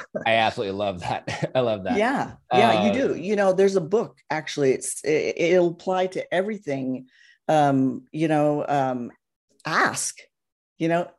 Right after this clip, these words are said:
Speaker 1: you gotta ask for the referral. You have to ask for the deal. You have to ask how to do social media. Um, I have
Speaker 2: Yeah.
Speaker 1: some people that are about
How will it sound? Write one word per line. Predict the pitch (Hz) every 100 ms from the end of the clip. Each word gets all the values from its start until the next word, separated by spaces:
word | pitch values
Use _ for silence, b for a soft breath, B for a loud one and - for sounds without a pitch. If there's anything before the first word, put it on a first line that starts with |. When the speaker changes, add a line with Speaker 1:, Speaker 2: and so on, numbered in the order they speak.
| -
Speaker 1:
you | 180
gotta | 190 175
ask | 147 156 - -
for | 175
the | 165 175 180 180 185 _ -
referral. | 185 190 269 202 - -
You | 139
have | 143
to | - -
ask | 143 160 -
for | 190
the | 190
deal. | 190 240 - -
You | 151
have | 156
to | - -
ask | 156 165 - b b b b
how | 170 190
to | 233
do | 240
social | 240 247 254 247
media. | 262 170 107 139 _ _ _ -
Um, | 165 160 156 151 147
I | 160
have | 175 175
Speaker 2:
Yeah. | 196
Speaker 1:
some | 180 170
people | 180 180 180
that | 170
are | 160
about | 151 151 151 -